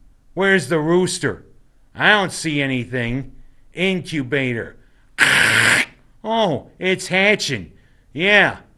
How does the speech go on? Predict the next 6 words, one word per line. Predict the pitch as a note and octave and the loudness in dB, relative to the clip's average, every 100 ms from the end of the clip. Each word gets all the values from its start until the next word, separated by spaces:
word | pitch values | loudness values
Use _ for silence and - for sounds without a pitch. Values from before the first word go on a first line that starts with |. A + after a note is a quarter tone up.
| - - - | -20 -20 -12
Oh, | F#3+ G3 | -6 -2
yes, | G3+ G#3 F3 - | 0 0 0 -4
here's | - G3 E3 | -2 0 2
an | D#3 | 0
idea. | D3 C#3 B2 B2+ D3+ E3+ - - - - _ _ _ _ _ | -2 -2 -2 0 0 -2 -8 -20 -20 -20 _ _ _ _ _
Don't, | - F3 F3+ D#3+ | 0 0 0 -6